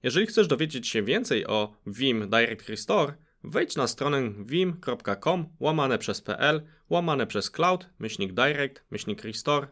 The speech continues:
myślnik azure kropka H T M L. Aby zacząć przygodę z Azure Marketplace, odwiedź stronę A K M S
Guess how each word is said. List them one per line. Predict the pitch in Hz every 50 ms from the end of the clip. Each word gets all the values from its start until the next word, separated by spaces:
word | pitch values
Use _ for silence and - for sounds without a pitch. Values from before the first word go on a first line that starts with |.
| _ -
myślnik | 101 - - 98 - -
azure | - 135 139 131 139 131 123 - _
kropka | - - 208 208 - 139
H | 131 120 110
T | - 117 104 98
M | 95 92 80
L. | 76 67 - - - - _ - _ - - _ _ _ - - - - - - -
Aby | 131 131 127 120
zacząć | 139 175 180 175 135 113
przygodę | - - - 104 117 120 123 113
z | 98
Azure | - - 123 131 139 127
Marketplace, | 117 160 175 170 170 104 98 - - 95 95 90 101 - - - _ _ _ -
odwiedź | - 127 120 113 127 127 120 -
stronę | - - 135 131 123 110 104 -
A | - 104 104
K | - - 190 -
M | - 110 104 95 131
S | 175 190 185 - - -